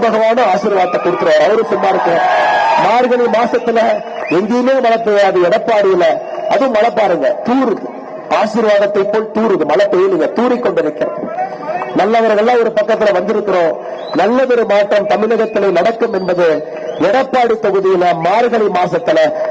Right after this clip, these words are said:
வந்திருக்கக்கூடிய வருண பகவானுடைய ஆசீர்வாதமே நமக்கு ஒரு சாட்சி, சகோதர சகோதரி. பொறுமையாக இங்கு நின்று கொண்டிருக்கக்கூடிய,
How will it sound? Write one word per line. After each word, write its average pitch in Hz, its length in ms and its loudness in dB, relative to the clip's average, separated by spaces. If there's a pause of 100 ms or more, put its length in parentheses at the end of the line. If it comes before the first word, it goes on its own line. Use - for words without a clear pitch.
(140)
வந்திருக்கக்கூடிய 214 600 0 (100)
வருண 226 200 2 (120)
பகவானுடைய 202 520 2 (120)
ஆசீர்வாதமே 180 680 0
நமக்கு 151 260 0
ஒரு 139 140 -2
சாட்சி, - 320 0
சகோதர 139 340 -2
சகோதரி. 135 300 -2 (840)
பொறுமையாக 233 520 2
இங்கு 226 180 0
நின்று 220 180 -2
கொண்டிருக்கக்கூடிய, 220 560 0